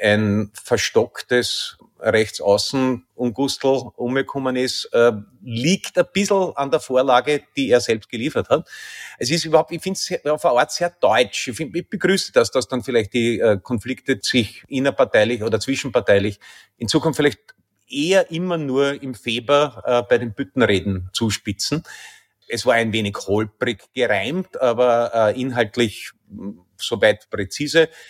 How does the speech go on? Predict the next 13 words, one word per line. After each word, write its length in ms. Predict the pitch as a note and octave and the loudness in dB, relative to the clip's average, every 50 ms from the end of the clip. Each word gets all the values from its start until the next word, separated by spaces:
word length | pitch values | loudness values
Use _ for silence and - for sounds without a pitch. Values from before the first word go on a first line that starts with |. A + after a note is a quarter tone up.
| - _ _ _ | -20 _ _ _
Also 360 | - A#2 A#2 B2+ B2+ A#2 A2+ - _ | -4 0 2 2 2 2 0 -6 _
ich 180 | _ - - - | _ -16 -16 0
glaube 280 | - B2 A#2+ A#2 B2+ | 4 4 4 4 4
nicht, 320 | B2+ C3 C3+ C3 - - - | 0 -2 -4 -6 -8 -4 -2
dass 160 | B2+ A2 - | -2 -2 -2
sie 140 | - B2+ G#2 | -2 -4 2
hauptberuflich, 840 | F#2+ G#2 A2+ - - - C#3+ C#3 C#3+ C#3 - - - C#3 - - | 4 4 2 2 0 -4 -4 -4 -4 -4 -6 -8 -8 -8 -8 -4
äh, 100 | - G#2+ | -2 0
jetzt 260 | A#2+ B2 A#2 - - | 0 0 -2 -6 -12
auf 380 | - - - - - A2+ - - | -12 -16 -14 -6 -4 -4 -4 -4
Satire 420 | - - B2+ G2+ - B2+ C3 C3+ B2+ | -4 -4 -4 -2 -2 0 0 0 0
umsatteln 480 | A#2 B2+ - B2+ A#2 A2 - C3 B2+ | -2 0 2 2 2 2 2 -2 -4
sollte. 440 | A#2 - A#2+ A2 A2+ - - C3 C3 | 0 2 2 2 2 2 -2 -2 -2